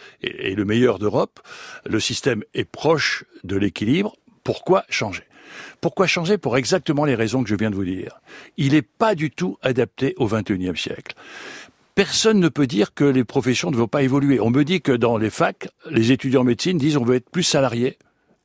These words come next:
euh, que médecin. » C'est la fin du système de retraite des médecins libéraux. Les agriculteurs en quarante-cinq ont dit : « On n'y va pas du tout. »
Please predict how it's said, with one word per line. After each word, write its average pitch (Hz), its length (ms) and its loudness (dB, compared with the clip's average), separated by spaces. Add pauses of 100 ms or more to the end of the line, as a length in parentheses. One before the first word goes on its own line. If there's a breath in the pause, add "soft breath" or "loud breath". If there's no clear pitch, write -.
euh, - 80 -2
que 143 120 2
médecin. » 123 360 0 (640)
C'est - 220 0
la 101 80 4
fin 127 160 0
du 131 80 0
système 107 580 0 (140)
de 104 60 0
retraite 104 320 0
des 110 80 0
médecins 95 260 -2
libéraux. 82 380 -6 (420 loud breath)
Les 135 160 4
agriculteurs 180 560 2
en 147 80 0
quarante-cinq 143 560 0
ont 120 80 0
dit : « 170 140 -2
On 127 80 0
n'y 131 100 2
va 156 100 2
pas 190 140 -2
du 190 120 -4
tout. » 190 180 -6